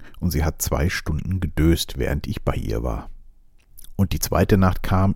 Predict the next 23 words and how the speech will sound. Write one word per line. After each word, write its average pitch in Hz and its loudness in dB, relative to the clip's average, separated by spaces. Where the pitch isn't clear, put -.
in 87 0
der 78 0
ich - -4
wieder 98 8
gut 76 -2
geschlafen 76 -2
habe 85 2
und - -4
meine 69 2
Mutter 107 2
auch - 0
gut. - -6
Na 78 2
Gott - 0
sei 80 6
Dank. 69 0
Seitdem 113 6
fahren 104 6
wir 98 6
wieder 98 6
die - 0
emotionale 92 2
Achterbahn, - 0